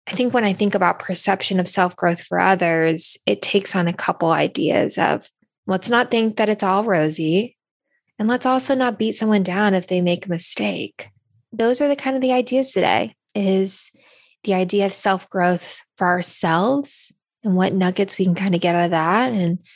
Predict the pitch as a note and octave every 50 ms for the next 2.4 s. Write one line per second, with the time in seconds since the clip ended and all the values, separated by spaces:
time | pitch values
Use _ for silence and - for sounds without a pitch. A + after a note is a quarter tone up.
0 | - - _ _ - - - - - A3 A#3+ - C#4+ B3+ - - C4 B3 C4 B3+
1 | - - - A#3+ A#3+ A#3+ A3+ - - - A#3 - - F#3+ A3+ A#3+ A#3 G3 E3 D3+
2 | - G2+ - - - - - -